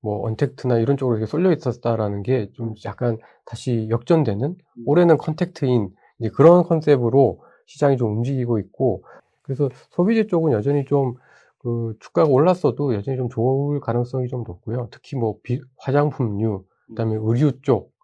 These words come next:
Speaker 2: 음.
Speaker 1: 그다음에 하다못해 통신요금
Speaker 2: 네.
Speaker 1: 이런 것들이 지난 이 년 동안 계속 가격이 떨어졌거나 아니면
Speaker 2: 네.
Speaker 1: 못 올랐기 때문에
Speaker 2: 네.
Speaker 1: 조금만 소-, 수요가 좋아지면은 가격을 올리면서 매출이 함께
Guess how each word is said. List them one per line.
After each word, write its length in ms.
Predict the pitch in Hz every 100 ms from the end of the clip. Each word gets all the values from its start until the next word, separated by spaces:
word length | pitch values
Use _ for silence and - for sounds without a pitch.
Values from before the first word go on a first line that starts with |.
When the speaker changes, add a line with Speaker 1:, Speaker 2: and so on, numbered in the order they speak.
| _
Speaker 2:
음. 160 | 117 107
Speaker 1:
그다음에 400 | - 123 120 117 - _
하다못해 460 | - 143 139 123 123
통신요금 840 | - 147 160 165 120 104 113 95 92 _
Speaker 2:
네. 80 | 117 110
Speaker 1:
이런 160 | 143
것들이 260 | 160 151 151
지난 280 | - 135 147
이 100 | 120
년 220 | 151 175
동안 280 | 147 147 147
계속 580 | - 208 285 185 151 - _ _ _
가격이 400 | - 120 143 139
떨어졌거나 680 | 147 202 180 127 - 120 123
아니면 320 | 110 113 123
Speaker 2:
네. 60 | 104
Speaker 1:
못 160 | 131
올랐기 300 | 180 147 -
때문에 420 | - 92 98 135
Speaker 2:
네. 80 | 110 - - - - _
Speaker 1:
조금만 640 | - 170 220 202 180 165
소-, 280 | 139 - - - -
수요가 340 | - 165 156
좋아지면은 840 | 135 123 127 123 117 113 127 139 95 - _ _
가격을 420 | _ 110 123 131 127
올리면서 560 | 123 135 120 110 131
매출이 420 | 113 107 - 135
함께 380 | 123 180 180 131